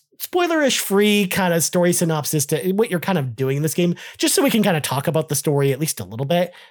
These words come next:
Um, but obviously we're gonna, you know, avoid any spoilers. So, um, you play as Alir, or whatever you decide to rename your,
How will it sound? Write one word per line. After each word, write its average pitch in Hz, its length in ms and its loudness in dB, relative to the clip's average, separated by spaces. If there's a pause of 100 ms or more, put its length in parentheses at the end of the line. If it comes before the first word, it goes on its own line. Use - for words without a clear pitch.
(140)
Um, 151 500 0
but 196 120 2
obviously 170 340 0
we're 147 180 0
gonna, 120 320 -4
you 139 160 -4
know, 107 100 -8
avoid 107 340 -8
any 101 160 -12
spoilers. 95 420 -10
So, 143 320 0 (240)
um, 139 300 -2
you 220 260 4
play 262 300 2
as 202 200 2 (120)
Alir, 190 540 2 (140)
or 160 220 2
whatever 165 340 0
you 156 120 0
decide 156 360 0
to 151 140 0
rename 143 520 0
your, 131 340 -4